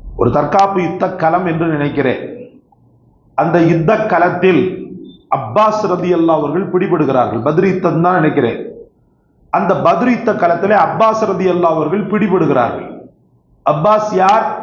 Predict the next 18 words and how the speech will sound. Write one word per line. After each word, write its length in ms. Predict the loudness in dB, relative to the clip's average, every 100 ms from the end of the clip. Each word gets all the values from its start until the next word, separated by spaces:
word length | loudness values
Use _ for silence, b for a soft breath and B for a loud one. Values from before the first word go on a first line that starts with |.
| -14 -18 -20 _ _ -2
பெருமானார் 480 | 2 2 2 0 0
ஸல்லல்லாஹு 340 | 0 2 2
அலைஹி 140 | 0
வஸல்லமுடைய 480 | -2 -4 -2 0 2 2 2 0 -8 -12 -4
பெரிய 220 | -2 2 0 0 -2
தந்தை. 280 | 0 -2 -4 -8 -12 -14 -14 -14 -16 -16 -16 -16 -18 -20 _ _ _ -2
பெருமானார் 460 | 2 4 4 2 0
ஸல்லல்லாஹு 300 | 0 2 2
அலைஹி 120 | 2
வஸல்லமுடைய 360 | -4 -4 -4 -4 -2
பெரிய 180 | 0 0 -2
தந்தை. 240 | -4 -2 2 2
அவர் 160 | 4 4 4
எதிரிகளின் 540 | 4 6 6 4 2 0
களத்தில் 380 | 0 0 2 2
இருந்ததால், 500 | 0 0 4 4 2 -2 -8 -14 -20 _ _ _ -6
ரசூலுல்லாவுக்கு 800 | -2 0 2 4 4 2 0 0
எதிர்ப்பான 440 | 0 0 0 2